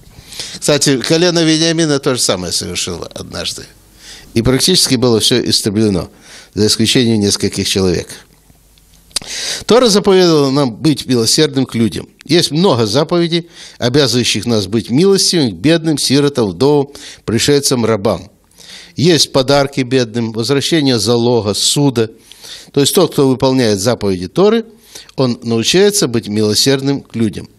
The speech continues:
И если мы милосердны к людям, то что? Бог милосерден к нам. Общество и мир не могут существовать без милосердия.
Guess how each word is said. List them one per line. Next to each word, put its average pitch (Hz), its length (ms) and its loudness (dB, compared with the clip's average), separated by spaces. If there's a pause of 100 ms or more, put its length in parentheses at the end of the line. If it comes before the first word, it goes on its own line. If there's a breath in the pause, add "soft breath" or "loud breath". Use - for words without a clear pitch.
И 151 80 0
если 160 360 2
мы 123 140 -2
милосердны 107 600 -2
к - 80 -14
людям, 196 340 -4
то - 160 -10
что? 214 360 -2 (880)
Бог 160 400 2
милосерден 120 720 0 (580)
к - 40 -10
нам. 95 280 -2 (1700 loud breath)
Общество 214 460 4
и 190 160 2
мир 208 220 4
не 202 140 2
могут 147 300 2
существовать 107 540 -2
без 120 260 0
милосердия. 104 760 -4